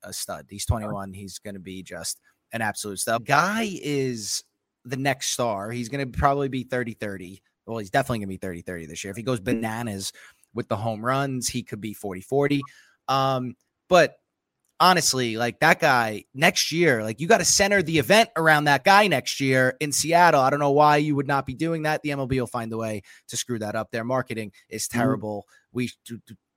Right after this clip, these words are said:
Speaker 1: just need to talk to them about it. Now, let's move on to here. Everybody's wondering, Juan Soto's getting traded.
Speaker 2: Yeah.
Speaker 1: You're a Yankee fan. Obviously, you want him.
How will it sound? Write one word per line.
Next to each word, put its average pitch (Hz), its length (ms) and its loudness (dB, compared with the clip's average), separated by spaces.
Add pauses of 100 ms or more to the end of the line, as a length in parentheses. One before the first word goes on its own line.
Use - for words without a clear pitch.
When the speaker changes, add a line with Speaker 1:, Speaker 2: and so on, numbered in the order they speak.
Speaker 1:
just - 160 -6
need 110 120 -8
to 95 60 -12
talk 104 260 -2
to 101 60 -10
them 98 120 -8
about 87 260 -12
it. - 160 -16
Now, 139 180 0
let's 143 200 -4
move 147 160 -2
on 127 240 0
to 110 100 -12
here. 107 240 -6 (180)
Everybody's 131 460 0
wondering, 110 240 -8 (200)
Juan 156 200 4
Soto's 123 360 2
getting - 200 -10
traded. - 320 -14 (800)
Speaker 2:
Yeah. - 120 -2 (1400)
Speaker 1:
You're 110 180 -6
a - 20 -6
Yankee 113 300 -4
fan. 107 320 -8
Obviously, 98 400 -10
you 90 100 -12
want 123 300 0
him. 113 220 -8